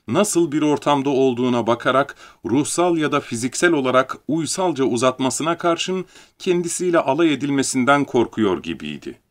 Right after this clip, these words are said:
Oysa ekmeğini neredeyse bu yoldan kazanıyordu. İsteyerek soytarılık yapanlar hiç de acınacak insanlar değillerdir. Ama ben bu tuhaf, gülünç adamın meslekten bir soytarı olmadığını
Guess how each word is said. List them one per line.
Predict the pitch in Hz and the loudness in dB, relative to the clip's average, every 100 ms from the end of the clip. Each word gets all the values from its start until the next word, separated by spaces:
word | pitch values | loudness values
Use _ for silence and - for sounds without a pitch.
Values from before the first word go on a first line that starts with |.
| _ _ _ _ | _ _ _ _
Oysa | 127 135 - 127 | 4 4 4 2
ekmeğini | 117 110 117 110 110 104 | 2 -2 0 2 2 2
neredeyse | 151 170 127 117 110 185 170 | 2 2 4 2 2 -2 -2
bu | 196 | 0
yoldan | 95 78 82 73 | 0 2 -2 -2
kazanıyordu. | 82 80 78 78 71 69 - - _ _ _ - | -6 -6 -6 -6 -8 -8 -12 -16 _ _ _ -10
İsteyerek | 123 - 135 131 117 | -10 -4 2 4 2
soytarılık | - 123 113 120 110 110 117 | 2 2 2 2 2 2 0
yapanlar | 104 104 98 95 90 - - - | 0 0 0 -2 -4 -10 -20 -20
hiç | - 196 - - | -6 -4 -2 0
de | |
acınacak | 107 104 101 101 98 95 | 0 0 -2 -2 -2 -2
insanlar | 95 85 101 90 92 82 - | -6 -2 -2 0 -2 -4 -6
değillerdir. | 85 85 76 78 69 - - - _ _ _ _ _ _ | -8 -6 -6 -6 -6 -10 -20 -20 _ _ _ _ _ _
Ama | 120 147 143 113 | 0 2 0 2
ben | 123 123 98 | 0 0 -2
bu | 127 | -6
tuhaf, | - 113 120 135 - | -2 2 4 2 -2
gülünç | 87 113 151 143 | -2 0 0 0
adamın | 110 107 110 147 | 0 0 0 -2
meslekten | 147 123 107 113 104 147 139 | -2 -4 -2 -2 0 0 2
bir | 110 | 0
soytarı | 113 - 107 110 104 | -2 0 0 0 -2
olmadığını | 101 139 110 92 87 87 87 | 0 0 0 -2 0 0 -2